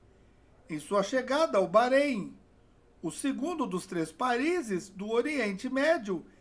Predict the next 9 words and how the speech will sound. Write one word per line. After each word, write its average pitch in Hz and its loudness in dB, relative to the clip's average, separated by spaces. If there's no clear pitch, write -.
em 190 -8
que 277 -2
a 277 2
comitiva 320 0
brasileira, 247 0
formada 214 0
também 220 0
por 190 2
ministros, 254 0